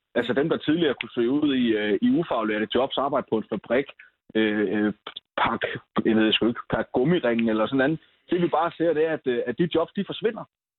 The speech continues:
Og det vil så sige, der er en hel masse mennesker, hvis det job, de normalt vil ryge ud i, ja, det job, det forsvinder, det er vi jo nødt til at gøre noget ved. Og, øh, og, og mit, øh, take på det, det er, den eneste måde, vi kan gøre det på, det er uddannelse. Og der synes jeg, at, at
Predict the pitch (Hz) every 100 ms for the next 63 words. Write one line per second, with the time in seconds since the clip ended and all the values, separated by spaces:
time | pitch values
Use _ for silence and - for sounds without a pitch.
0 | _ _ 139 180 175 - 180 175 156 135
1 | 151 160 208 165 135 143 196 - 131 113
2 | _ - 147 170 - - 180 170 170 -
3 | 143 160 180 151 131 131 139 175 165 151
4 | _ _ - 139 180 170 - 196 160 -
5 | 180 156 - 190 143 135 175 - 165 -
6 | 117 135 175 160 196 _ _ _ _ 131
7 | 135 127 120 123 127 143 131 160 214 180
8 | 127 120 110 160 175 - 139 151 175 165
9 | 190 160 175 151 120 156 147 147 165 151
10 | 190 147 120 113 113 _ _ _ - 113
11 | 123 175 135 120 113 110 - 120 120